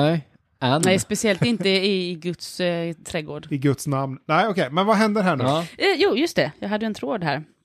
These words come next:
Speaker 1: Gud jobbade ju i sex dagar, då ska väl <laughs> ska vi hålla på och hålla lite standard.
Speaker 2: Gjorde han det?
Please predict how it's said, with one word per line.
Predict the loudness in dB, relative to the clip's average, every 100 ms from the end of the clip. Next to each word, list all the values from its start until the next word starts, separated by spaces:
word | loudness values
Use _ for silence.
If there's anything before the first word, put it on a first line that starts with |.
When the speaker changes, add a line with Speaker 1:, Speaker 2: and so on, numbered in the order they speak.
| _ _
Speaker 1:
Gud | -16 -12 -6
jobbade | -4 -2 0
ju | -2
i |
sex | -4 -10 -10
dagar, | -10 -10 -12
då | -14
ska | -14
väl | -16 -16 -20 _ _ -20 _ _ _ -4
<laughs> | -4 -6 -6 -2 2 4 4 4 4 2 -2 -2 _ -14
ska | -14 _
vi | -6 -4
hålla | -4 -4
på | -2
och | -6 -8 -16 -18 _ -16 -12 -4 -2 0 -2 -4
hålla | -4
lite | -2 -4
standard. | -2 -4 -2 -6 -6 -10
Speaker 2:
Gjorde | -4 2
han | 4 4
det? | 2